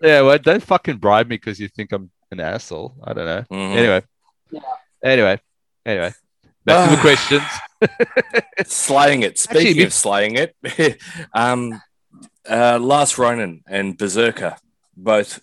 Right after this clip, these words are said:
Speaker 2: slaying it at the
Speaker 1: Jesus,
Speaker 2: moment.
Speaker 1: they are, they are killing it, man. Those comics are selling three, four hundred thousand a month at the moment. Last Ronin is probably the biggest thing that's happened in comics in the past two years.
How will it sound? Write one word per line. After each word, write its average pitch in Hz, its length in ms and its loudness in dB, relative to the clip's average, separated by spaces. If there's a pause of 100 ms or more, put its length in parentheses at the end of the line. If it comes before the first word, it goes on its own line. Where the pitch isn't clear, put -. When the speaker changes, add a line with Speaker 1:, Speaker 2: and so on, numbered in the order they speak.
Speaker 2:
slaying 190 1300 0
it 131 100 -4
at 151 60 -10
the 160 200 0
Speaker 1:
Jesus, 120 260 -2
Speaker 2:
moment. 101 140 -2
Speaker 1:
they 127 100 2
are, 135 200 0 (120)
they 139 140 -6
are 143 60 -4
killing 160 300 -8
it, 117 80 -8
man. 117 300 -6 (100)
Those 139 240 0
comics 139 400 -6
are 123 60 -4
selling 123 380 -6
three, 131 260 -8
four - 220 -6
hundred 117 180 -8
thousand 104 360 -4
a 90 40 -16
month 90 340 -8
at 85 140 -14
the 76 80 -14
moment. 76 220 -14 (1120)
Last 151 460 2
Ronin 117 440 2
is 110 340 -8
probably 104 680 -2
the 98 180 -8
biggest 98 420 -4
thing 95 160 -10
that's 92 180 -12
happened 90 220 -6
in 85 60 -16
comics 87 400 -12
in 85 60 -20
the 82 60 -18
past 80 420 -12
two - 160 -20
years. 76 460 -16